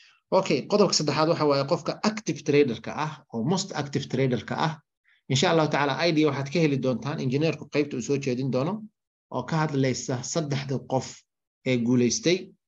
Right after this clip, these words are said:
bal inta lot ay ku guuleysteen, percentage-kooda, iyo inta trade ay fureen. Marka halkaas ayaa iyadana ka ogaan doontaa. Middaas bishan waxba lagama bedelin, sideedii bay ahaanaysaa. Content trade inay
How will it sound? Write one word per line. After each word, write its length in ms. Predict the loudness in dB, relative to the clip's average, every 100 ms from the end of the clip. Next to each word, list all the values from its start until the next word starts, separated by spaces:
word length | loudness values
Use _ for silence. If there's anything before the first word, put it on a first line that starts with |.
| -8
bal 180 | -4 -2
inta 240 | 0 0 2
lot 240 | 2 2
ay 100 | -2
ku 120 | -8
guuleysteen, 760 | -4 0 0 -2 -2 0 0 -2
percentage-kooda, 1200 | -4 -4 -2 -2 -4 -2 0 0 0 0 -2 -4
iyo 220 | 0 2 2
inta 240 | 0 0
trade 320 | -2 0 0
ay 120 | -2 -4
fureen. 280 | -2 -4 -6 -16 _ _ -12
Marka 160 | -6 -2
halkaas 260 | 0 0 2
ayaa 80 |
iyadana 200 | 2 2
ka 80 | 0
ogaan 240 | 0 0 -2
doontaa. 260 | -4 -4 -6 -16 _ _
Middaas 480 | 0 4 2 0 -6 -4
bishan 240 | 0 0
waxba 180 | 0 2
lagama 260 | 2 0 -2
bedelin, 280 | -2 -4 -4
sideedii 340 | -2 0 0
bay 100 | -4
ahaanaysaa. 480 | -4 -6 -4 -4 -6 -8 _ _ -4
Content 340 | 0 2 2 0
trade 280 | 2 2 0 -4
inay 280 | 0 0